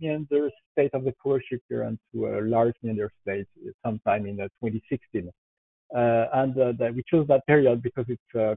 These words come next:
quite difficult to, uh, simulate the transition, uh, with, uh, altimeters. So we thought that would be a good, uh, a good challenging period to study. Uh,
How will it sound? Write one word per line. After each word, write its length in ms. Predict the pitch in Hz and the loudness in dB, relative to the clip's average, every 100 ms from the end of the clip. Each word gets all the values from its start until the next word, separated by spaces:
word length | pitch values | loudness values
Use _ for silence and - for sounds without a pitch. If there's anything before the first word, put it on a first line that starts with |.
| _ | _
quite 200 | 135 127 - | 2 2 -4
difficult 440 | 120 127 - 110 - - | -10 -8 -6 -6 -8 -12
to, 160 | 113 104 | -6 -6
uh, 40 | - - | -8 -6
simulate 400 | 131 113 107 - | -2 2 2 0
the 80 | 107 - | -6 -4
transition, 540 | 120 123 - 98 98 _ _ _ _ - | -2 -2 -6 -14 -16 _ _ _ _ -12
uh, 180 | 101 104 101 - _ 143 | -10 -10 -14 -18 _ -10
with, 120 | 107 101 | -8 -6
uh, 100 | 101 110 | -6 -8
altimeters. 520 | - 107 98 - - - | -6 -6 -6 -8 -18 -12
So 180 | 104 98 | -10 -10
we 80 | 104 - | -12 -10
thought 100 | 98 | -8
that 120 | 98 | -8
would 120 | 117 107 | -8 -6
be 120 | 104 | -6
a 80 | 101 | -2
good, 200 | 120 110 113 | 0 0 0
uh, 80 | 98 _ _ - | -4 _ _ -8
a 80 | 117 | -4
good 340 | 113 151 139 - 113 - | 4 4 4 -4 -12 -2
challenging 420 | 135 123 117 113 | 0 2 0 -2
period 320 | - 113 110 - | 0 0 0 -4
to 60 | - | -8
study. 280 | 117 101 - _ _ _ _ _ - | -4 -4 -6 _ _ _ _ _ 0
Uh, 400 | 123 120 117 120 | 2 4 4 2